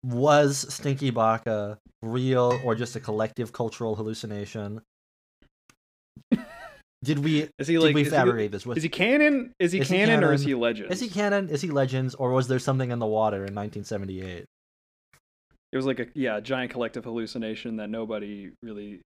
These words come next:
Speaker 2: the Mandela, the, it should, not the Mandela effect. It should be called the, uh, the Stinky Baka effect.
Speaker 1: Chewbacca and Han Solo visit the planet to celebrate the Wookiee holiday Life Day with his family, which includes his wife, Mala.
Speaker 2: Mm-hmm.
Speaker 1: Chewbacca had a wife. Chewbacca had game.
Speaker 2: Oh, yeah?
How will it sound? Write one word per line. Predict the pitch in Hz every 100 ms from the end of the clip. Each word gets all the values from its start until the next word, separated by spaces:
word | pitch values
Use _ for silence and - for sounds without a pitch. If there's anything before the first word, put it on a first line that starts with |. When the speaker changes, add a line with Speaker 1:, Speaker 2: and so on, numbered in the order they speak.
| _
Speaker 2:
the | 151 127 -
Mandela, | 117 113 120 123 135
the, | 143
it | 143
should, | - 180 156
not | 160 190 190
the |
Mandela | 175 165 151 151
effect. | 139 143 135 131
It |
should | - 131
be | 123
called | 123 123 120 113 110
the, | 117 98
uh, | 95 95 92
the | - -
Stinky | - 120 120
Baka | 107 98 - 101
effect. | - 62 - _ _ _ _ -
Speaker 1:
Chewbacca | 139 147 143
and | 151 135
Han | 143
Solo | 135 160 123
visit | 110 113 113
the |
planet | 110 113 107 -
to |
celebrate | - 107 107 110
the | 117
Wookiee | 104 117 117
holiday | 95 104 113
Life | 131 147 -
Day | 95
with | 101
his | 120 -
family, | 160 151 95 92 98
which | 113 113
includes | 135 120 107 123
his | 117
wife, | 101 98 -
Mala. | 98 95 95 98 120
Speaker 2:
Mm-hmm. | 202 _ _ _ _ _ - 143
Speaker 1:
Chewbacca | 190 196
had | 143
a | 107
wife. | 110 170 98 - - _ _ _ _ _ _ _ _ -
Chewbacca | 143 190 120
had | 110 117
game. | 131 120 98
Speaker 2:
Oh, | 113 131
yeah? | 147